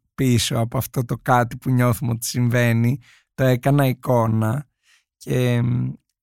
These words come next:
έκανα εικόνα και εμένα, ρε παιδί μου, σε μικρότερη ηλικία που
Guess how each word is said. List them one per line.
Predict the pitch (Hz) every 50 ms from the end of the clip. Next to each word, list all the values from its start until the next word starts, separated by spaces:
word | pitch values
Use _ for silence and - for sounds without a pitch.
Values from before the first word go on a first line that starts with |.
| _ _ _ _ _ -
έκανα | - 127 135 123 156 147 151
εικόνα | 139 117 - 143 143 143
και | 117 135
εμένα, | 135 139 135 131
ρε | 120
παιδί | 123 - 120 131
μου, | 139 127
σε | 120 131
μικρότερη | 127 113 - 131 139 123 143 127
ηλικία | 123 120 117 110 104 - 135 135 135 127
που | 123 - 143 135 131 127 127 127 123 123 123 123 120